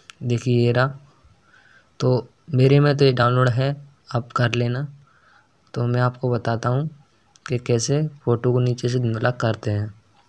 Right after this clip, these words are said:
तो चलिए चलते हैं आगे।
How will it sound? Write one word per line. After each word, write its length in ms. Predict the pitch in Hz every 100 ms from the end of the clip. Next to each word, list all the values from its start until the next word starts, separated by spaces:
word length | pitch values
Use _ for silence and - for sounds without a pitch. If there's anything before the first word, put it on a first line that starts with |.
| _ - _ _ _ - - - - -
तो 140 | 143 139
चलिए 380 | - 120 127 135
चलते 400 | 127 110 - 110
हैं 100 | 104
आगे। 280 | 101 104